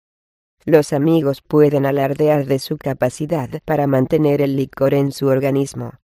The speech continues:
o actuar mejor bajo la influencia de las drogas, pero tanto el alcohol como los estupefacientes los hacen menos aptos para pensar con claridad y ejecutar sus faenas físicas diestramente.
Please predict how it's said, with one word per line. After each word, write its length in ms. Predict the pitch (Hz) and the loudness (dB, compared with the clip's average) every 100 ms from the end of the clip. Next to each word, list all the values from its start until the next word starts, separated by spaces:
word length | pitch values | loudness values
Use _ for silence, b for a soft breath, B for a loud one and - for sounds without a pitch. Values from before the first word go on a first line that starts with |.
| _ - | _ -2
o 200 | 160 147 | 2 4
actuar 520 | 127 - - 151 139 | 2 -4 -2 0 0
mejor 420 | 139 131 - 143 | -2 -4 -2 -4
bajo 360 | 147 135 - 135 | -2 -8 -2 0
la 140 | 135 | 2
influencia 760 | 135 131 - 139 165 147 - 156 | 0 -2 -2 2 2 0 0 0
de 100 | 143 | 0
las 200 | 139 147 | 0 0
drogas, 600 | 143 135 123 110 - - _ _ _ _ | 0 0 -4 -10 -14 -20 _ _ _ _
pero 240 | 143 135 | 0 2
tanto 520 | - 175 160 143 151 | 2 2 2 2 2
el 100 | 135 | 2
alcohol 500 | 127 139 156 147 139 | 2 -2 2 2 2
como 240 | 127 147 147 | 0 -2 0
los 240 | 135 131 | 0 -2
estupefacientes 1400 | 131 - 139 165 151 - 135 - 135 131 - 117 120 - _ | -6 -4 -2 0 -2 -2 -8 -4 -2 0 -4 -10 -10 -18 _
los 280 | 147 156 - | 2 2 4
hacen 340 | 190 170 151 147 | -2 -2 -2 -2
menos 340 | 139 135 - | -2 -2 -2
aptos 440 | 147 - - 127 | -2 -2 -4 -6
para 220 | - 135 131 | -2 -2 0
pensar 520 | 143 131 - 151 147 | 0 -2 -2 -4 0
con 220 | 151 139 | 2 0
claridad 680 | 139 135 139 165 131 120 123 _ | 0 -2 -2 -4 -6 -10 -18 _
y 220 | - 165 139 | -2 2 2
ejecutar 720 | 131 135 123 135 - 175 170 | 0 -6 -6 -4 -2 -2 -2
sus 260 | - 131 | -6 -6
faenas 600 | - 160 143 139 131 139 - | -4 -2 0 2 0 -2 -6
físicas 600 | 131 - 147 - 151 139 | -10 -8 -6 -2 -2 0
diestramente. 920 | 147 143 - 139 135 135 139 117 - | -2 -2 -2 0 2 0 -4 -8 -12